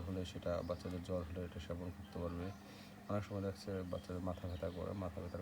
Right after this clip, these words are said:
কারণেও, আহ, এটা দিয়ে থাকে। দাঁতের ব্যথা থাকে, বিভিন্ন কারণে দাঁতের ব্যথা হয়ে থাকে,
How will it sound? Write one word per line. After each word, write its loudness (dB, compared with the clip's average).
কারণেও, 2
আহ, 4
এটা 2
দিয়ে 2
থাকে। -2
দাঁতের 4
ব্যথা 2
থাকে, -2
বিভিন্ন 2
কারণে 4
দাঁতের 0
ব্যথা 2
হয়ে 0
থাকে, -2